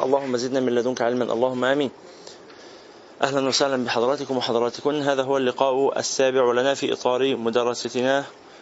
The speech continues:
وقراءتنا لرسالة المعاونة والمظاهرة والمناصرة للراغبين من المؤمنين في سلوك طريق الآخرة،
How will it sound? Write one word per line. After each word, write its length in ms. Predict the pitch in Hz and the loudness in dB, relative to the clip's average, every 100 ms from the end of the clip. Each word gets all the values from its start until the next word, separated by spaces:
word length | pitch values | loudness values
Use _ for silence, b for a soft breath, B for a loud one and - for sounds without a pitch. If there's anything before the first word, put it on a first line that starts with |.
| B | B
وقراءتنا 760 | 127 135 117 120 127 135 131 127 | -2 0 2 0 0 0 2 2
لرسالة 1300 | 127 131 - - 117 113 110 107 104 104 - 123 123 | 4 2 0 0 2 4 4 4 2 0 2 2 2
المعاونة 480 | 117 113 113 123 123 - | 0 0 2 2 0 0
والمظاهرة 520 | 113 110 117 123 113 110 | 0 2 0 0 -2 -2
والمناصرة 520 | 104 107 120 135 139 - B B B B - - - - - - - - - - - - - - - - | -2 -2 0 0 -2 -6 B B B B -20 -20 -20 -20 -20 -20 -20 -20 -20 -20 -20 -20 -20 -20 -20 -10
للراغبين 720 | 135 147 147 143 143 143 151 139 | 0 2 4 2 2 2 2 2
من 100 | 131 | 2
المؤمنين 460 | 127 123 139 147 | 2 0 2 0
في 140 | 131 127 | 0 2
سلوك 340 | 135 131 131 135 - - - - - - - - - - | 2 2 0 -4 -6 -18 -18 -20 -20 -20 -20 -20 -12 -2
طريق 500 | 123 127 120 123 113 - | 0 -2 -2 -2 -2 -2
الآخرة، 500 | 139 143 127 143 143 | 0 0 0 0 0